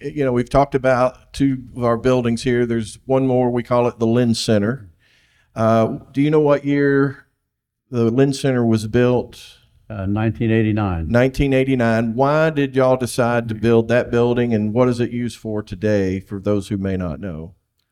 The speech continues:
Speaker 2: Well, we decided to build the building because we needed classrooms really bad. And, uh, so we built the building. Actually, some interesting things about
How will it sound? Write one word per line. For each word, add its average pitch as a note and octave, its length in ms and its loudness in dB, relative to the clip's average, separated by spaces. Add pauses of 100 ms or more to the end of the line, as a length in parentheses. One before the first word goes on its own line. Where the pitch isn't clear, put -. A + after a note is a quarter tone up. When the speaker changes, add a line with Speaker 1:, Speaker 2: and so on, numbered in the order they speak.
(180)
Speaker 2:
Well, A#2+ 200 0
we A#2 240 2 (180)
decided C3 380 0
to A#2 60 -2
build B2+ 240 2
the A#2 60 -2
building A#2 400 2
because G2+ 300 0
we A2 120 2
needed A2 320 0
classrooms F2 840 -2 (500)
really A#2+ 220 2
bad. F2 540 0 (600)
And, G#2 300 -2
uh, G2+ 320 2
so A2+ 240 0
we A2+ 160 4
built A#2+ 520 0
the A#2 100 0
building. A2 360 2
Actually, G#2+ 680 -2
some G2+ 260 -4
interesting G#2+ 540 -2
things A#2 260 0
about G#2 440 2